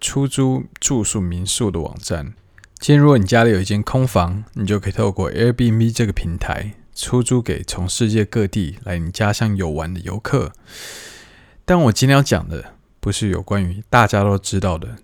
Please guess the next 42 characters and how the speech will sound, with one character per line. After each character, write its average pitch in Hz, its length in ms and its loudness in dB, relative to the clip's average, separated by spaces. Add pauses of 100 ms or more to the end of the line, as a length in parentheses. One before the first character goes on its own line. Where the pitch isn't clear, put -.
住 92 220 -4
宿， - 320 -8 (880)
而 101 140 2
是 107 240 -2
Airbnb 117 680 2
的 95 120 0
另 101 180 -2
一 92 60 -2
个 90 100 -4
产 90 320 -6
品， 71 180 -2 (640)
Airbnb 98 920 -2 (220)
Experience。 - 840 -4 (1120)
在 170 140 6
正 151 340 6
式 147 260 4
进 127 280 0
入 123 180 4
今 113 200 0
天 113 140 2
的 104 60 0
主 - 180 -8
题 90 140 -8
之 101 160 -6
前， 85 400 -6 (200)
想 - 200 -6
先 98 160 -2
跟 101 80 0
大 101 60 0
家 95 80 2
聊 85 260 -4
一 82 60 -6
聊 58 320 -8 (160)
旅 87 160 -6
游 78 180 -6
业。 80 300 -8 (960)
我 95 100 2
很 151 160 8
喜 156 120 4
欢 139 160 6
旅 117 160 4
游， 98 380 0